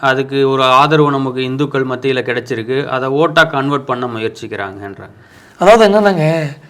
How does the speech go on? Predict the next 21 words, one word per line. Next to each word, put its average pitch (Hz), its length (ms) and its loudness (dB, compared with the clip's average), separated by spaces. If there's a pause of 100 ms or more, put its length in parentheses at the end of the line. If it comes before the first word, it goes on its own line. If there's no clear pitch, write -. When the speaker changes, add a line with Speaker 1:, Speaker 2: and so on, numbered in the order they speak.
(200)
Speaker 2:
இந்துக்கள்லாம் 240 580 4
இன்னைக்கு 220 560 -2
பல 185 220 6
பேர், 226 400 4
அதாவது, 185 380 -2
கோயிலுக்கு 185 540 2
போறாங்க, 156 260 -4
சாமி 175 340 -4
கும்பிடுறாங்க, 151 580 -6
வழிபாடுகளை 208 600 4
வந்து 185 160 -2
ரொம்ப 196 220 2
ரசிக்கிறாங்க. 175 520 -4 (400)
இன்று 226 240 4
வரக்கூடிய 285 420 8
இளம் 262 240 6
தலைமுறைகள், 214 480 6
எங்களை 185 220 4
போன்ற 247 260 4
இளைஞர்களையும் 226 460 2
கூட 190 260 0